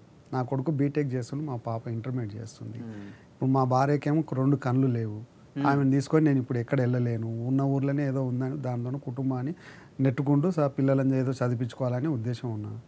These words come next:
Speaker 1: ఇప్పుడు అర్ధాంతంగా ఇప్పుడు ఉద్యోగం పోయింది, అసలే కరోనా టైంలో ఏది చేయలేని పరిస్థితిలో వన్ ఇయర్ నుంచి ఈ పు-, ఈ, ఈ సంవత్సరం మొత్తంలో నేను రూపాయి సంపాదన లేకుండా ఉద్యోగం కోసమే తిరుగుతున్నా. ఎట్లా నా కుటుంబం ఏంది, పరిస్థితి ఏంది,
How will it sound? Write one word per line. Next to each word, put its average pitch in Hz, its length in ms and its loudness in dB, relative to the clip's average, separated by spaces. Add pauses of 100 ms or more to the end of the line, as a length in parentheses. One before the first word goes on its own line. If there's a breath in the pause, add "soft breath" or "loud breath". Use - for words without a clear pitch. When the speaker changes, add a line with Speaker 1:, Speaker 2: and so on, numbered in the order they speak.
(520 soft breath)
Speaker 1:
ఇప్పుడు 143 220 4
అర్ధాంతంగా 151 680 4
ఇప్పుడు 147 220 -2
ఉద్యోగం 147 380 6
పోయింది, 127 380 0
అసలే 139 340 -2
కరోనా 135 340 0
టైంలో 120 460 -2
ఏది 131 600 0 (440 loud breath)
చేయలేని 139 300 6
పరిస్థితిలో 131 560 0
వన్ 139 240 4
ఇయర్ 170 240 8
నుంచి 151 320 0
ఈ 151 220 0
పు-, 147 280 -6
ఈ, 156 340 4 (400 soft breath)
ఈ - 20 0
సంవత్సరం 175 460 6
మొత్తంలో 147 420 2
నేను 160 260 2
రూపాయి 143 400 4
సంపాదన 143 420 4
లేకుండా 143 340 0
ఉద్యోగం 160 340 6
కోసమే 156 360 -2
తిరుగుతున్నా. 110 400 -6 (500 soft breath)
ఎట్లా 185 260 4
నా 160 120 2
కుటుంబం 131 440 -4
ఏంది, 117 200 -6
పరిస్థితి 117 500 -8
ఏంది, 110 200 -8